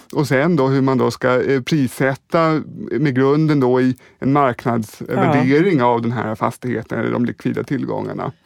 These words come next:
Speaker 2: Ja, jag ser för mig att det kan leda till ett antal processer. För man säger för sig att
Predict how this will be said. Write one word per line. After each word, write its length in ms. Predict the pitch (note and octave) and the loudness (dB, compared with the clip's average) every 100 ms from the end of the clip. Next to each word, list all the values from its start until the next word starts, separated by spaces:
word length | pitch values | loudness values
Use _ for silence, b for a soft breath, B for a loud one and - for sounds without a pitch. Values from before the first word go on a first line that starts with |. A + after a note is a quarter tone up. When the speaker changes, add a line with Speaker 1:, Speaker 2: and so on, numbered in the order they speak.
| b | b
Speaker 2:
Ja, 480 | - F3+ G#3 A3+ A3 | -6 -2 0 0 0
jag 420 | F3 B2 E3+ G3 - - | -2 0 0 0 -4 -8
ser 200 | - B3 | -4 -4
för 180 | - G3 | 0 0
mig 100 | E3+ | 0
att 60 | |
det 80 | D#3+ | -2
kan 180 | - D#3 | -2 0
leda 260 | D#3 C3 C3 | 0 0 -2
till 100 | C3+ | -4
ett 100 | C#3 | -4
antal 260 | C3 B2+ | -6 -8
processer. 560 | - C3+ - A3 - D3+ | -8 -8 -6 -6 -6 -8
För 120 | - | -4
man 80 | E3 | -2
säger 380 | E3 F#3+ A3+ A3 | 0 0 0 -2
för 100 | G3 | -2
sig 240 | D3 C3 | -2 0
att 220 | C3+ C3+ | -2 -6